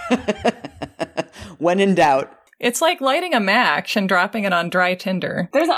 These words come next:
Speaker 3: there's always darkness in these culty spaces, but not only darkness. And then the amphetamines seem to just, like, turn the volume way up
Speaker 1: Mm.
Speaker 3: on the, on the
Speaker 2: Hmm.
Speaker 3: dark parts and the violence.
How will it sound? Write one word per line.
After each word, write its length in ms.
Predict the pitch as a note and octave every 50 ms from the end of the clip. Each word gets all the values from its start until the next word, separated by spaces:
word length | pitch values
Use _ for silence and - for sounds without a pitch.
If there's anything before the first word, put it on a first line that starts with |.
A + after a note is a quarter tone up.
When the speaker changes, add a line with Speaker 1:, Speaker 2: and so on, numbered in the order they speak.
| - A3+
Speaker 3:
there's 160 | B3 E4+ F4+
always 400 | F4 - A3+ A#3+ D4 D#4+ F4 C#4 -
darkness 600 | - G#3 G#3+ A3+ - C4 C4+ C#4+ C4+ - - - _ -
in 220 | A3 A3+ A3 A3
these 360 | G#3+ A3 G#3+ G#3+ G3+ G3+ - - - - - A3+ -
culty 320 | - A#3+ A3 G#3+ A#3+ B3 A#3
spaces, 560 | A#3 - - G#3 A3+ A3+ A3 C#4 C#4 B3+ A#3 -
but 240 | - A3+ G3 - -
not 240 | G#3 G3+ G3+ G3 - - _ -
only 560 | - A3+ A3 A3+ B3 C#4+ D4+ D#4 D#4+ D4+ C#4 -
darkness. 420 | - D4 C#4+ D4+ - E4 F4 F4 E4+ - -
And 140 | A3 G#3+ G3
then 160 | G3+ G#3 G#3
the 220 | G#3 G#3 G3+ F#3+ F#3+ - - - - - -
amphetamines 540 | G#3+ G#3+ G3+ C4+ D4 D#4 C#4 C#4 C4+ A#3+ -
seem 180 | - A#3+ A#3+
to 80 | A3 G#3
just, 140 | F#3+ G3 F#3
like, 180 | - D#3+ - - - D3 C#3
turn 200 | F#3+ G#3 A#3 A#3+
the 60 | G3+
volume 500 | F3 F3+ F#3 G3 G3+ G3 F3+ E3 D#3+ D3+
way 280 | D3+ D#3+ E3+ F3+ F3+ E3+
up 220 | D#3+ D3+ D3 -
Speaker 1:
Mm. 140 | C3+ C#3 C3+
Speaker 3:
on 160 | - F3 - -
the, 360 | D#3 D#3 D#3 D#3 - - F4
on 120 | E4+ E4
the 60 | D4+
Speaker 2:
Hmm. 60 | C4 -
Speaker 3:
dark 260 | F3 E3 E3 E3 -
parts 280 | F#3 F3 E3+ E3 E3+
and 80 | E3+ D#3+
the 80 | E3 D3
violence. 640 | D3 D3 D3+ D#3+ D#3 D3+ D3+ D3+ D#3 D3+ - -